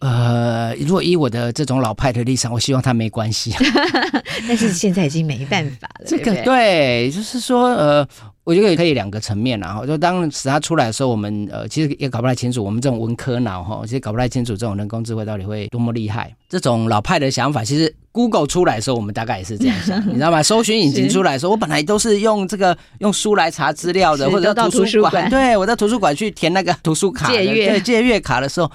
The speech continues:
Speaker 2: 你忽然有一个这种搜寻引擎强成这样的时候，我们也很慌张，说：“天哪，这个我们要查询一个文学资料的那种方式。”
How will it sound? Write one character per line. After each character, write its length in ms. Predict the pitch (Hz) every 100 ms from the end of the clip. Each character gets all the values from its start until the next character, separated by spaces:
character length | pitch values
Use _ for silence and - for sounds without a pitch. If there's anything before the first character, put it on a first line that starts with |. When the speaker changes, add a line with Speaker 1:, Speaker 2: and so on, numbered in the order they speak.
| - _ -
Speaker 2:
你 100 | 165
忽 120 | 254
然 140 | 240
有 120 | 170
一 40 | 202
个 140 | - 175
这 140 | 226
种 140 | 147
搜 220 | 131 196 196
寻 160 | 185
引 160 | 165 120
擎 200 | - 110
强 240 | 135 139
成 140 | 147 143
这 120 | 165
样 120 | 151
的 60 | 123
时 120 | 147
候， 60 |
我 80 | 123
们 140 | 131 156
也 80 |
很 260 | 165 139 110 -
慌 240 | - 139 143
张， 180 | 151 151
说 100 | 160
：“天 200 | - 208
哪， 220 | 196 110
这 120 | - 156
个 280 | 151 131 -
我 100 | 135
们 100 | 131
要 60 | 175
查 200 | - 143
询 220 | 156 131
一 80 | 143
个 80 | 131
文 160 | 127
学 160 | 131 127
资 160 | 127 139
料 180 | 143
的 160 | 117 107
那 120 | 120
种 120 | 107
方 240 | 98 107 117
式。” 320 | - 107